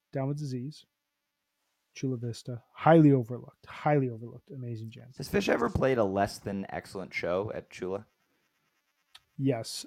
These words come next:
Speaker 1: uh, fall twenty fourteen.
Speaker 2: Oh,
Speaker 1: Not
Speaker 2: well.
Speaker 1: a good show. Not a good show.
Speaker 2: Damn.
Speaker 1: Uh, the January second, forty-six Days, the debut of forty-six Days. Amazing.
Speaker 2: Oh, yeah.
Speaker 1: Sludgy,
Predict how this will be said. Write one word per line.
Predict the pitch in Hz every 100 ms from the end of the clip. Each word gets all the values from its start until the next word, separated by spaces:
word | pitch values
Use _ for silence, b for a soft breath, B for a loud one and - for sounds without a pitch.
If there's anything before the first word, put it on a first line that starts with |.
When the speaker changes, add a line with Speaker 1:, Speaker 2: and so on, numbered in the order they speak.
| -
Speaker 1:
uh, | 127 120 120 113
fall | - 131
twenty | - 123
fourteen. | 113 123 - 139 127 131 _ _ _ _ _ _ -
Speaker 2:
Oh, |
Speaker 1:
Not | 85 -
Speaker 2:
well. | 120 113
Speaker 1:
a |
good | 117 113
show. | - 147 - -
Not | 143
a |
good | 165 147
show. | 147 143 _ b b b b _
Speaker 2:
Damn. | 156 147 147 143
Speaker 1:
Uh, | 147 _ _ - 131
the | 156 135
January | 113 160 185 208 196
second, | - 190 175 175 147 _ -
forty-six | 156 151 - 143
Days, | - 135 110 104 -
the | 131 123
debut | 131 123 120 147
of | 139
forty-six | - 135 113 120
Days. | - 113 107 -
Amazing. | 139 135 143 151 147 117
Speaker 2:
Oh, | 123 101
yeah. | 90 110 117
Speaker 1:
Sludgy, | - - 135 135 147 139 127 123